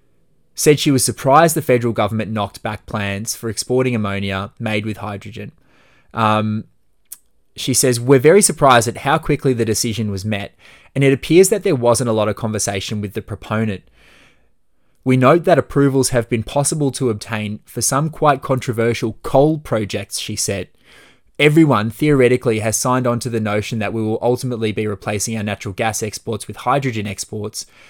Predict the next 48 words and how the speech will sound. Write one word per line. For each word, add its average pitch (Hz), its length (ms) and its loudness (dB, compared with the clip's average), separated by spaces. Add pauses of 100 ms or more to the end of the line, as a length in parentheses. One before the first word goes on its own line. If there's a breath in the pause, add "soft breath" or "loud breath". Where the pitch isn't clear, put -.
(200 soft breath)
We're 120 100 0
gonna 147 200 2
need 151 140 6
to 135 80 6
work 113 260 2 (260)
cooperatively 123 680 0
to 110 60 -2
find 110 300 0
a 104 40 -4
way 101 280 -2
in 98 80 -6
which 98 180 -10
this 101 140 -6
can 98 140 -10
be 95 120 -4
done." 95 220 -10 (640 loud breath)
And 156 480 2 (140)
isn't 214 200 -2
that 247 160 -2
such - 320 0
a 120 80 2
valid 98 480 -4
point? 98 340 -8 (140)
Because 147 500 2 (300 loud breath)
it's - 180 -4
like 202 220 -2
you 240 100 2
only 190 220 0
need 123 200 0
to 113 60 -2
say 107 300 -2
the 104 100 -6
word 101 360 -4 (200)
gas 101 460 -4 (100)
around, 101 560 -4 (120)
uh, 101 280 -2
a 104 60 -10
federal 101 540 -6
politician 101 720 -8
and 107 160 -4
they'll 113 220 0
just 117 240 -6
invite 113 360 -2
you 107 120 -4
to 98 100 -6
dinner 104 340 -6
or 101 100 -12
something. - 520 -12